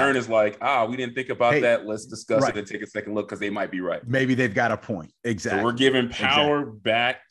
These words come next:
Speaker 2: to the followers.
Speaker 1: Ooh, I like that. I like
Speaker 2: Let's
Speaker 1: that.
Speaker 2: go.
Speaker 1: All right, so J T, first up, Kyler Murray isn't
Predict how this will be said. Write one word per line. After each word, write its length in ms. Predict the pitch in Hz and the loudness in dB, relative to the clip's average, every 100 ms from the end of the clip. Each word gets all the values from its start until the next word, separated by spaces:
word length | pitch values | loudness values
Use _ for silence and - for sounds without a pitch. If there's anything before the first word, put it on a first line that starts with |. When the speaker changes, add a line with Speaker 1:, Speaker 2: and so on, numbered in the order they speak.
| - | -6
Speaker 2:
to 180 | 117 117 | -2 0
the 100 | 117 | -2
followers. 760 | - 104 104 98 82 - - | -2 -4 -2 -4 -8 -16 -14
Speaker 1:
Ooh, 300 | 98 240 370 | -4 0 2
I 160 | 139 107 | 2 0
like 360 | 104 165 160 - | 4 4 4 -2
that. 260 | 85 69 71 | -6 -8 -6
I 120 | 95 | -4
like 340 | 101 127 110 | 0 -2 -2
Speaker 2:
Let's 220 | 92 73 | -4 -6
Speaker 1:
that. 40 | 87 | -4
Speaker 2:
go. 280 | 107 87 - _ _ _ | -4 -4 -6 _ _ _
Speaker 1:
All 100 | 139 | 2
right, 220 | 165 139 | 4 4
so 280 | - 190 165 | 2 4 4
J 240 | 135 170 156 | 4 2 2
T, 340 | 190 151 - | 0 -2 0
first 380 | 175 180 - - | 2 2 2 2
up, 340 | 170 113 - _ _ _ _ _ _ - | 2 2 -4 _ _ _ _ _ _ -14
Kyler 520 | - 143 165 233 233 | -6 0 2 6 6
Murray 640 | 196 202 226 165 107 104 120 _ _ _ _ _ - | 6 4 6 4 0 -6 -10 _ _ _ _ _ 2
isn't 540 | 196 147 127 123 - | 2 2 -2 -2 -10